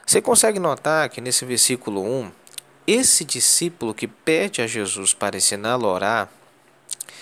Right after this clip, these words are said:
ele cita que João Batista, né, o profeta que antecedeu Jesus, que abriu as portas, né, ministeriais pra que Jesus fosse revelado aos homens,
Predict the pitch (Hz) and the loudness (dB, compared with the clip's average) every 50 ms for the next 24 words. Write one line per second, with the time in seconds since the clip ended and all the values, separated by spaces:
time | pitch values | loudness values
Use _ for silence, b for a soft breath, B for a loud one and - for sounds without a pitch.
0 | B B B B B B B B - - 135 143 151 147 135 - - - - - | B B B B B B B B -2 0 0 0 0 -2 -6 -6 -12 -20 -20 -20
1 | - _ - - - - - - 185 196 190 - - 104 90 - - - - - | -16 _ 0 4 4 6 6 4 4 0 -2 -2 0 -2 -2 -2 -4 -14 -20 -20
2 | - - _ _ _ - - - - - 135 127 117 - 123 135 135 160 202 214 | -20 -20 _ _ _ -16 -12 -8 -4 0 0 2 2 2 4 4 4 4 4 4
3 | 185 156 113 - - - 170 202 196 - - - - - - - - 113 95 101 | 2 0 0 0 0 0 0 2 2 2 2 2 0 -4 -8 -8 -8 -6 -2 0
4 | 135 190 208 180 98 - - - 113 98 - - - - 135 165 175 - - 107 | 0 0 -2 -4 -6 -2 -2 -2 -2 -2 -4 -6 -6 -6 -6 -8 -8 -10 -12 -16
5 | - - - 110 104 - 117 107 - - - 90 87 92 104 123 147 143 - 107 | -14 -14 -16 -16 -12 -8 -2 0 0 2 2 0 -2 0 2 2 4 4 4 2
6 | 92 85 85 90 92 98 110 - - - - - - - _ _ _ - - - | 2 2 2 0 0 2 2 2 2 2 -2 -8 -20 -20 _ _ _ -20 -20 -20
7 | _ _ _ _ _ _ - - - - - - - 135 139 131 104 95 95 104 | _ _ _ _ _ _ -14 -12 -10 -10 -8 -2 0 2 2 2 0 -2 -4 0
8 | 131 170 196 226 233 202 156 120 - - - - _ - 139 143 143 - - - | 0 0 0 0 2 2 4 4 4 2 2 0 _ 2 2 2 2 0 -2 -4
9 | 90 87 82 - - - - - B B B B B B B B B B B B | -4 -2 0 0 0 0 -2 -6 B B B B B B B B B B B B
10 | B B B B B B B - 90 90 110 139 165 170 B B B B B B | B B B B B B B -4 -2 0 0 0 0 -2 B B B B B B
11 | B - 110 131 139 135 127 - - - - 117 107 104 101 101 113 113 - - | B -4 -2 -2 -2 0 2 2 2 2 2 0 2 2 0 2 2 0 -2 -2
12 | - 104 - - 110 - 107 95 90 101 98 - - - 92 95 - - 95 95 | -4 -6 -4 -4 -4 -4 -2 -4 -2 -2 0 -2 -2 -2 -2 0 0 0 0 -2
13 | 101 98 92 95 92 92 92 92 92 90 - 120 120 110 110 143 170 190 175 110 | -8 -8 -4 -4 -4 -4 -4 -6 -6 -4 -4 -4 -2 -2 -2 -2 0 0 0 0
14 | 90 87 87 - - - | -2 -6 -8 -8 -8 -8